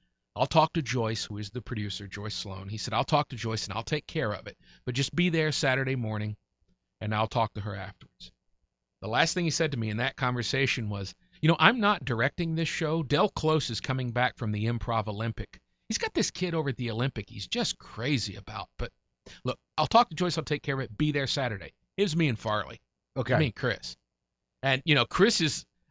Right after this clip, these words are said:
Speaker 1: idolizing John w-, to the degree that he had to live and die the same way. Um, you know, and it, so it was my first big lesson. A-, a-, a-, and in retrospect, um, it was a great lesson to learn. It was the first big kick in the nuts.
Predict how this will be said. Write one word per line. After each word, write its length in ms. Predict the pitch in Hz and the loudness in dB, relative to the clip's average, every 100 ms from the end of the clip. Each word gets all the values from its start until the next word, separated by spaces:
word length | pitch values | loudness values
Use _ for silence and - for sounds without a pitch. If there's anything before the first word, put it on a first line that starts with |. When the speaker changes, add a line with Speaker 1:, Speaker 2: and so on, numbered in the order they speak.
| _ | _
Speaker 1:
idolizing 760 | 127 156 143 135 131 123 117 | 10 10 6 6 6 4 -2
John 400 | 110 135 127 127 113 | 0 6 6 6 2
w-, 200 | 127 - - | -2 -4 0
to 100 | - | 2
the 140 | 135 127 | 4 2
degree 340 | 131 131 131 | 0 2 0
that 160 | 120 110 | 0 0
he 160 | 147 | 2
had 160 | 139 127 | 2 2
to 60 | |
live 240 | 123 131 117 | 0 0 0
and 120 | 107 | 2
die 280 | 110 113 117 | 8 8 6
the 80 | - | -2
same 320 | - 101 98 | -8 -10 -14
way. 240 | 117 - _ _ _ _ _ - | -16 -18 _ _ _ _ _ -2
Um, 500 | 117 117 117 117 120 - _ | 2 4 4 2 -4 -10 _
you 100 | 135 | 0
know, 220 | 117 120 | 2 2
and 340 | 127 123 123 123 _ | 2 2 2 -4 _
it, 160 | 143 - | -12 -6
so 260 | - 170 160 | 4 4 4
it 120 | 160 | 2
was 180 | 143 127 | 0 0
my 200 | 143 123 - _ | -2 -2 -8 _
first 340 | 190 190 - 113 101 | 0 0 -2 -8 -2
big 260 | 147 156 135 | 0 0 -2
lesson. 520 | 131 139 - 110 104 _ - | -2 -2 -2 -4 -6 _ -6
A-, 40 | 226 | -4
a-, 380 | 131 196 - | -2 -4 0
a-, 80 | 196 - | -2 4
and 240 | 190 185 - | 2 2 0
in 200 | 208 214 | 0 2
retrospect, 800 | 220 - 226 - - 123 123 - - _ _ - | 0 2 0 0 2 2 2 -4 -20 _ _ 0
um, 380 | 151 156 147 - _ _ | 2 2 0 -6 _ _
it 160 | 147 175 | -4 -2
was 140 | 127 | -4
a 40 | 127 | -4
great 300 | 131 135 123 | -2 -2 -2
lesson 380 | 123 - 127 | -2 0 -2
to 100 | 107 | -2
learn. 340 | 107 156 139 107 | 0 2 2 -2
It 120 | 123 | -4
was 120 | 123 | -6
the 100 | - | -8
first 320 | - 180 - | -6 -6 -4
big 260 | - 175 131 | -6 -6 -6
kick 220 | 175 160 | -8 -6
in 80 | 139 | -6
the 80 | 117 | -4
nuts. 440 | 123 143 - - | -4 -4 -4 -6